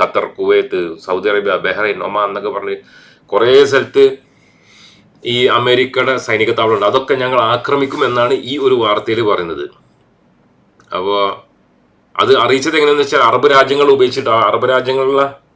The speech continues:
ആ, പിന്നെ ഏജന്റുമാരെ ഉപയോഗിച്ചിട്ടാണ് ഈ വിവരം കൊടുത്തത് എന്ന് ഇവിടെ പറയുന്നുണ്ട്.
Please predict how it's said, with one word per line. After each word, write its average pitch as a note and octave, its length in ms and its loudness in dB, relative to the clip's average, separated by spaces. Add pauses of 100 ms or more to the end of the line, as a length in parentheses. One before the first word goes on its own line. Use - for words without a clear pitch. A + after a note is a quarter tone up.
ആ, B2 160 0
പിന്നെ A#2+ 300 -4
ഏജന്റുമാരെ B2 520 0
ഉപയോഗിച്ചിട്ടാണ് A#2+ 480 -2
ഈ C3 220 -6 (320)
വിവരം A#2 300 -2
കൊടുത്തത് A#2+ 380 0
എന്ന് A#2+ 180 0
ഇവിടെ D3 140 2
പറയുന്നുണ്ട്. B2+ 520 -2